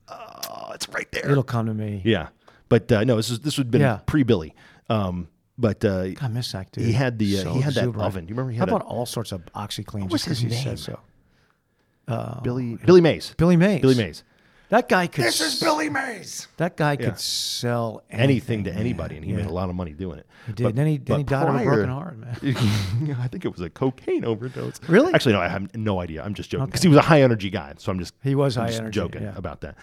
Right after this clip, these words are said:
Speaker 1: Um, but no, the, the guy before him, the Ron Popeil guy, he had his, that oven, this chicken oven, and it was like, and the, the, the mantra was, "Set it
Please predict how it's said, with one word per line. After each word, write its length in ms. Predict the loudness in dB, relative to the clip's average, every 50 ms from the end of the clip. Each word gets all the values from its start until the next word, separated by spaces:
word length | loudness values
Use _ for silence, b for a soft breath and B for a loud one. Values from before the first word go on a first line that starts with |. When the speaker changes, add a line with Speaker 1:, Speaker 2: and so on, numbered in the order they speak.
| B B B B B B B B
Speaker 1:
Um, 240 | -2 -2 -2 -4 -8 -10 B B B B B B
but 80 | 4 4
no, 120 | 6 4
the, 180 | 4 2 0 0
the 280 | -2 -2 -4 -2 -2
guy 180 | 0 0 0 0
before 340 | 0 -2 -2 0 0 2 2
him, 140 | 2 0 -2
the 60 | -4
Ron 180 | -4 -6 -6
Popeil 280 | -8 -6 -4 -2 -2 -2
guy, 120 | -2 -4
he 60 | -8 -8
had 100 | -8 -10
his, 160 | -12 -14 -18 _ _ -20 -16 -14
that 160 | -14 -14 -12 -10
oven, 240 | -8 -8 -8 -10 -14
this 100 | -16 -16
chicken 300 | -12 -10 -8 -8 -8 -8
oven, 180 | -10 -12 -14 -14
and 60 | -14
it 60 | -12 -12
was 140 | -12 -12 -12
like, 160 | -14 -16 -18 b b b b
and 140 | -12 -8
the, 140 | -8 -8 -10 -10
the, 240 | -10 -10 -10 -10 -12 -18 -20 _ _ _ _ _ _ _ _ -8
the 80 | -6 -4
mantra 380 | -2 -2 -4 -4 -4 -4 -4
was, 180 | -4 -4 -6 -6
"Set 340 | -6 -4 0 2 4 4 4
it 320 | 2 0 -4 _ _